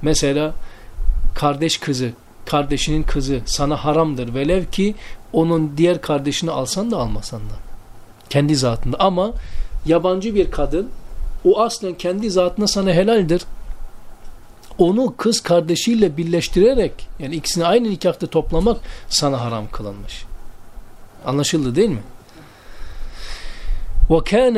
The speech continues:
مَعْنَا قَوْلِهِ تَعَالَى وَأُحِلَّ لَكُمْ مَا وَرَاءَ ذَٰلِكُمْ. Dolayısıyla yani ayetteki bu, yani bu ayetin manası nedir diyor.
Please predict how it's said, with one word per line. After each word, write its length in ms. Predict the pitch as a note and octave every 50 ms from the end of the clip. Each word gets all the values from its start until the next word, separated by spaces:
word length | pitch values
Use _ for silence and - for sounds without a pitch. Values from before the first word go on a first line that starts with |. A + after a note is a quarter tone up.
| G3 F3+ F#3+
مَعْنَا 260 | G#3+ G3 G3+ F#3+ F#3
قَوْلِهِ 360 | F3 - F#3+ F#3 F3 F3 E3+ -
تَعَالَى 480 | - F3 E3 - D#3+ D#3+ D#3 E3 F#3 F3+ E3
وَأُحِلَّ 460 | E3+ F3+ F3+ F3 - - G#3+ A3+ G#3+ - G3 F#3+ F#3
لَكُمْ 240 | - - - E3+ E3 E3
مَا 80 | F#3+ G3+ G3+ F#3
وَرَاءَ 460 | F3+ E3+ E3 F#3 G3 G3+ - F3+ E3 D3
ذَٰلِكُمْ. 720 | E3 E3+ E3 E3 E3+ F3+ - - D#3+ D3 C#3 C#3 C3+ C3
Dolayısıyla 640 | D3 D#3 E3+ F#3 F3+ F3 - - F3+ E3 D#3 D#3 D#3
yani 200 | D#3+ D#3 D3+ E3
ayetteki 580 | D#3 D#3+ E3+ F3 E3 - F3 D#3 - D#3+ C#3+ D3
bu, 280 | F#3 F#3 F3+ F3 - - F3+
yani 300 | D3+ C#3 C#3 C#3 C3+ C3+
bu 160 | F3 F#3+ F3+
ayetin 340 | D#3+ D3+ D3 C#3+ - D3+ D3
manası 560 | C#3+ C#3+ C#3+ C#3+ C#3 C#3 C3 - - D3 C#3+
nedir 340 | F3+ G3 F3+ E3+ C#3 B2 A#2+
diyor. 300 | A#2 A#2+ B2+ C#3 D#3+